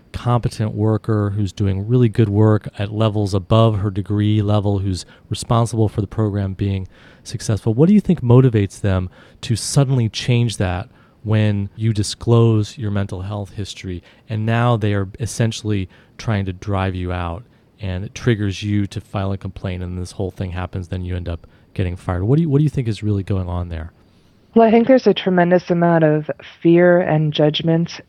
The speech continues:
Speaker 2: that comes from this whole system that we've established around mental health and diagnosis. And I just have experienced in so many different ways, when you bring a diagnosis, when you bring these labels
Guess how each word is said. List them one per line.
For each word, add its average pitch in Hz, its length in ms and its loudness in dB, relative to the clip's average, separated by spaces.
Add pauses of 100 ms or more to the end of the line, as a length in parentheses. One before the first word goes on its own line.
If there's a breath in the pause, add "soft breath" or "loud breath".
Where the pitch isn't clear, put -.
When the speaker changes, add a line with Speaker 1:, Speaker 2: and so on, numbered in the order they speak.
Speaker 2:
that 147 220 4
comes 147 640 0 (380)
from 139 680 2 (640 soft breath)
this 135 180 4
whole 151 800 4 (100)
system 160 480 0
that 139 180 0
we've 135 200 4
established 135 640 2
around 135 720 2 (400 loud breath)
mental 143 200 4
health 143 360 2
and 135 100 0
diagnosis. 139 960 2
And 135 400 2 (920 loud breath)
I 190 140 4
just 202 200 2
have 196 100 2
experienced 170 540 2
in 143 80 -8
so 160 160 0
many 151 180 0
different 143 320 -4
ways, 165 440 4
when 147 220 0
you 147 100 2
bring 160 300 4
a 156 60 4
diagnosis, 147 880 2
when 151 120 0
you 143 60 2
bring 151 260 6
these 143 180 2
labels 147 760 2